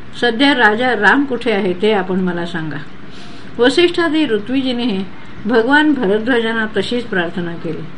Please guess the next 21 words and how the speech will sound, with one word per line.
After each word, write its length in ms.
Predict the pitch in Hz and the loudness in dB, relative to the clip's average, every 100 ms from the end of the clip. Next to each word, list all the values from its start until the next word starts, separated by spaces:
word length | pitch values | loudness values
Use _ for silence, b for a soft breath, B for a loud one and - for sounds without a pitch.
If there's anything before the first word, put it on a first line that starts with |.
| B B B - | B B B 0
तेव्हा 220 | 285 320 320 | 2 4 4
भरद्वाज 540 | 254 240 262 285 285 | 2 0 0 0 -2
प्रसन्न 440 | 247 185 185 233 247 | -2 -2 0 -2 0
होऊन 220 | 226 220 | -2 -2
भरताला 440 | 226 170 196 208 | -4 -4 -2 0
म्हणाले, 360 | 196 175 190 180 156 - B B - | -2 -2 -2 -2 -6 -10 B B 0
"हे 100 | 285 | 2
नरश्रेष्ठा, 680 | 311 196 220 - 233 - 180 156 B B B - | 4 4 2 2 -2 -2 -6 -6 B B B -2
राघव 480 | 196 202 269 339 285 | 2 2 2 2 0
वंशज 460 | 214 202 262 262 | 0 -2 -2 -4
तू, 280 | - 202 175 - - - - | 0 0 0 -6 -12 -10 -6
तुला 180 | 247 262 | 0 0
हे 280 | 262 247 | 0 0
योग्यच 380 | 175 160 175 156 | 0 0 -4 -4
आहे. 300 | 147 151 - - B B B - | -8 -10 -12 -12 B B B 0
राघव 320 | 233 247 339 | 2 4 4
वंशात 540 | 349 254 214 254 262 226 | 4 2 0 0 0 2
वडिलांच्या 520 | 202 202 247 285 240 | 0 2 2 2 2
विषयीची 500 | 185 185 233 220 196 | 0 2 0 0 0
नम्र 320 | 190 226 226 | 0 0 0
वृत्ती, 480 | 196 175 185 - | -2 -2 -4 -2